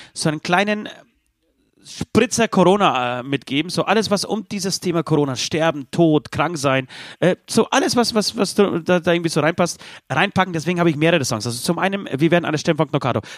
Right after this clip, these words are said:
Dann, äh, der Song, sollte ich an Corona draufgehen, Leute, ja,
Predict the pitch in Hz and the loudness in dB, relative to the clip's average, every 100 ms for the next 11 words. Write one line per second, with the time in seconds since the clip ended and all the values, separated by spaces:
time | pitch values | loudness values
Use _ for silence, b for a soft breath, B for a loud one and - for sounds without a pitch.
0 | - - 170 220 B B - 156 151 - | -2 0 2 -2 B B 2 4 2 -2
1 | _ - 214 220 170 160 160 214 214 226 | _ 2 2 4 2 2 2 2 2 0
2 | 220 185 190 208 190 170 208 - 139 117 | -2 2 4 4 2 2 2 0 -2 0
3 | 107 104 - B - 135 208 | -2 -4 -8 B 0 2 2